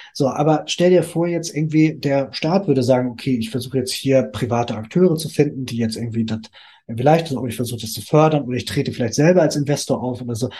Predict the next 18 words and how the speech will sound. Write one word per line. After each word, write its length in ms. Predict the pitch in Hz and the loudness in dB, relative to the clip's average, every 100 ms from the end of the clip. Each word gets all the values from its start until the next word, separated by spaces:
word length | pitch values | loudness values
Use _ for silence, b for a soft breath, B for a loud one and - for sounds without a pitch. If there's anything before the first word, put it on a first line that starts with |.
| B B | B B
Also, 220 | 123 151 - 131 | 0 0 -2 0
was 200 | 165 - | 0 4
wir 80 | 170 | 4
ja 40 | |
nur 120 | 160 | 4
brauchen, 340 | 147 143 180 165 | 2 2 2 0
ist 120 | - | -2
tatsächlich, 280 | 127 151 143 | 0 0 -2
dass 160 | - - | -4 -4
jemand 240 | 131 117 | -4 -4
sagt, 200 | 120 107 | -6 -10
„Okay, 260 | 123 135 107 | -10 -8 -6
ich 140 | 107 | -6
gehe 140 | 123 123 | -2 0
jetzt 160 | 110 | 0
an 100 | 113 | -2
der 140 | 117 120 | -2 -2
Stelle 380 | - 113 110 | -2 2 0